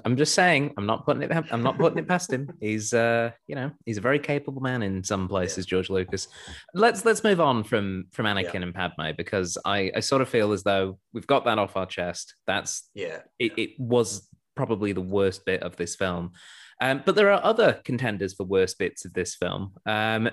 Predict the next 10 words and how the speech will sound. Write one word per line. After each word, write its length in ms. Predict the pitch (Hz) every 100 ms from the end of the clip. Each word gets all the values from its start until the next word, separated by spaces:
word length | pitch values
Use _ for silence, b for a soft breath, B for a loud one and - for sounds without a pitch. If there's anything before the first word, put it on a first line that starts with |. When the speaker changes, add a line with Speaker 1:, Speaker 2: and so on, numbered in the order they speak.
| -
Speaker 1:
such 360 | - - -
as, 260 | 110 95 - _ - 98
you 140 | - 90
know, 60 |
the 80 | 90
story, 580 | 98 - 104 98 113 175 -
which, 380 | 110 - - -
um, 360 | 113 113 117 123
is, 280 | 147 147 143 _ B B B - _ -
it, 120 | 156